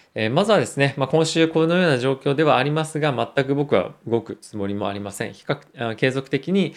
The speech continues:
今のポートフォリオを維持して、来週のエフオーエムシーを見てから、えー、どのように動いていこうかなという戦略を、えー、練っていくというような状況は変わりませんと。はい。まあ、いずれにせよですね、どういう結果が出るにせよ、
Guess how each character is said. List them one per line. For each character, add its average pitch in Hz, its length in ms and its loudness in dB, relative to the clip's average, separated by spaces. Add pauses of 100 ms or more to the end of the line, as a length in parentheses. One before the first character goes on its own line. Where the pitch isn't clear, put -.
(260)
今 160 200 -2
の 143 80 0
ポ 135 160 -6
ー - 20 -6
ト 139 60 -10
フ 151 60 2
ォ - 20 2
リ 143 100 0
オ 139 40 0
を 131 40 -2
維 143 120 -2
持 139 120 -2
し - 100 -4
て、 - 160 2
来 135 200 2
週 143 200 -2
の 196 240 0
エ 131 60 -8
フ 120 140 -4
オ - 20 -2
ー 120 40 -2
エ - 20 -6
ム 120 100 -6
シ 135 120 -4
ー 101 140 -2
を 92 60 -8
見 117 160 -12
て 139 80 -6
か 151 140 0
ら、 170 240 2 (260)
え - 60 -8
ー、 - 20 -6
ど 110 140 0
の 101 80 0
よ 95 80 -2
う - 20 -10
に 165 320 -4 (220)
動 104 180 -2
い 101 60 -2
て 101 100 -6
い 98 60 -6
こ 113 140 -2
う - 20 -10
か 113 100 -4
な 110 140 -4
と - 80 -8
い - 20 -6
う - 40 -6
戦 123 180 -6
略 120 220 -6
を、 214 260 0 (320)
え 95 100 -12
ー、 92 60 -12
練 95 80 -12
っ - 20 -16
て - 140 -14
い - 80 -14
く - 100 -20
と - 80 -20 (140)
い 123 60 -10
う - 20 -4
よ 160 100 0
う - 20 -2
な 101 160 -2
状 101 120 -6
況 - 180 -8
は 175 160 -2
変 98 80 -8
わ 95 60 -6
り 92 60 -12
ま 90 120 -18
せ - 100 -14
ん - 60 -14
と。 - 80 -20 (1160)
は 110 80 -4
い。 - 100 -10
ま 117 60 0
あ、 117 40 2
い 113 80 -2
ず 139 80 0
れ 170 60 4
に 170 60 2
せ 170 100 -4
よ 175 100 2
で 113 80 -2
す - 100 -8
ね、 98 100 -4
ど 139 140 0
う 156 60 4
い 113 60 2
う 98 60 -2
結 - 180 -16
果 - 100 -4
が 113 140 0
出 135 120 2
る 120 60 0
に 98 120 -6
せ - 100 -2
よ、 104 160 0